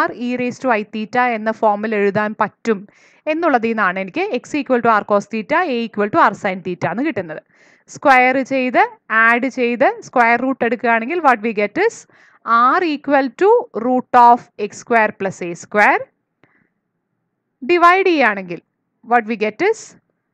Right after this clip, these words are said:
tan theta equal to A by X. So, theta equal to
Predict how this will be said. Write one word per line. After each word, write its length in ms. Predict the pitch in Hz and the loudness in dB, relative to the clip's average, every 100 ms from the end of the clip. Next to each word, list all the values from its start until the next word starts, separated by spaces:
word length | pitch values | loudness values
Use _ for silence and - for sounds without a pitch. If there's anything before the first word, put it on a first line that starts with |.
| _ _ _ _ _ _ _ _ _ _ _ - | _ _ _ _ _ _ _ _ _ _ _ 0
tan 300 | 277 311 330 | 2 2 0
theta 340 | 330 - 339 | -2 0 0
equal 380 | 320 247 269 247 | 0 0 0 0
to 220 | 294 330 | -2 -4
A 200 | - 208 | -4 -4
by 200 | 185 190 190 | 0 0 0
X. 360 | 254 - - - | -2 -4 -14 -20
So, 400 | 240 220 208 202 _ - | -6 0 0 -2 _ -4
theta 420 | 285 285 277 220 | -2 -2 0 0
equal 440 | 185 - 196 190 | 0 -6 -4 -4
to 240 | - 392 | 0 0